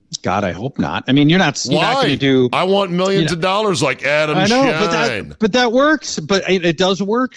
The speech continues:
Speaker 1: And sadly, that's what people want, and to some degree, is they want hot takes, Zabe.
Speaker 2: Unbelievable.
Speaker 1: You know?
Speaker 2: I,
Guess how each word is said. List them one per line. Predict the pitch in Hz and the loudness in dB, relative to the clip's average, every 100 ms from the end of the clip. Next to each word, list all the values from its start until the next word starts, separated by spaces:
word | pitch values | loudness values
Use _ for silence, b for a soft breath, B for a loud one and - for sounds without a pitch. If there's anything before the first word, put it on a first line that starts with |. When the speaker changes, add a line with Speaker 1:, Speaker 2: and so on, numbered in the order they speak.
| 160 | -6
Speaker 1:
And | 165 175 | -4 -4
sadly, | - 202 220 220 240 | -2 -2 -2 -2 -2
that's | 214 214 | -2 -4
what | 240 | -6
people | 233 247 233 | -4 -4 -4
want, | 196 247 269 | -4 -4 -2
and | 214 | -4
to | 160 - 160 | -4 -4 -4
some | - 151 202 | -4 -4 -2
degree, | 208 175 202 254 220 | -4 -6 -8 -8 -8
is | 139 - | -8 -6
they | 139 | -6
want | 127 175 175 - | -4 -4 -6 -4
hot | 185 214 - | -2 -2 -4
takes, | - 214 226 - - - - | -4 0 0 -4 -16 -16 -10
Zabe. | 135 156 175 - B B B B B B B B - - _ _ | -6 -4 -6 -8 B B B B B B B B -20 -20 _ _
Speaker 2:
Unbelievable. | - 120 117 95 143 | -6 -4 -2 -2 0
Speaker 1:
You | |
know? | 165 175 220 208 b b b - | 0 2 0 -2 b b b -20
Speaker 2:
I, | 104 | -6